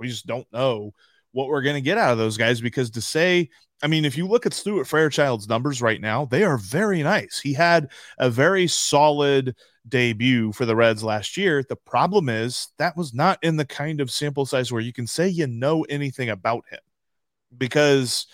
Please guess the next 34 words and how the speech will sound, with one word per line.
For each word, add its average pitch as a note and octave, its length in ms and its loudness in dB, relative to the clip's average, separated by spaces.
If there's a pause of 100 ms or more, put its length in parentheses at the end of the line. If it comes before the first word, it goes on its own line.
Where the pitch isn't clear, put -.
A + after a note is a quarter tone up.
(280)
I F3 40 -4
mean, E3 280 2
we, E3 140 6
we, D#3 260 2
we D3 160 0
can D3+ 140 -2
look F3 120 -2
at E3 60 0
different D3+ 300 -4
statistics. A#2+ 500 -2
We A#2 140 -4
can B2+ 100 0
even C3 240 2
look C#3+ 180 4
at C#3 120 2 (100)
the B2 80 -2
guy C3 240 2
that C3 140 -2
they B2 80 0
brought A#2 340 -2
in B2+ 140 -4
from A#2+ 180 -8
free A2+ 220 -4
agency, C3 400 -6
Wil B2 220 -2
Myers. B2+ 440 -2 (260)
Wil E3+ 140 4
Myers' G3+ 380 0
best C#3 420 -4
year, C3 380 0
like, B2 200 2
rate A2+ 440 -2
statistics - 720 -6
wise, E3+ 440 -2